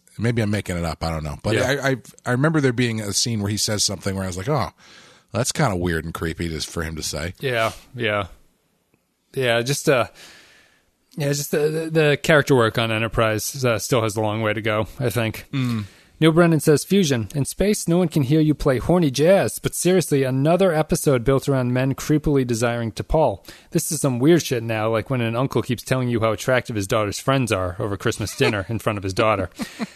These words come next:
Speaker 2: Thank God a man was there to stand up for Stinky. <laughs> Why does this show feel so lacking in energy?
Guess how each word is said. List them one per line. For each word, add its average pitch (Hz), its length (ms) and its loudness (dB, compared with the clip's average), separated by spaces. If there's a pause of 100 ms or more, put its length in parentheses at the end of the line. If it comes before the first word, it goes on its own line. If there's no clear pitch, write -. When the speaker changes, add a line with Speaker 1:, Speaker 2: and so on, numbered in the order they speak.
Speaker 2:
Thank 160 160 4
God 160 200 6
a 143 40 2
man 139 340 2
was 117 120 0
there 120 180 2
to 107 80 -2
stand 127 360 -4
up 120 120 -4
for 113 100 -6
Stinky. - 540 -4 (200)
<laughs> 175 200 2
Why 170 140 4
does 175 180 4
this 175 180 2
show 135 240 4
feel - 480 -2
so 131 180 0
lacking 117 380 -2
in 107 100 -2
energy? 127 380 -2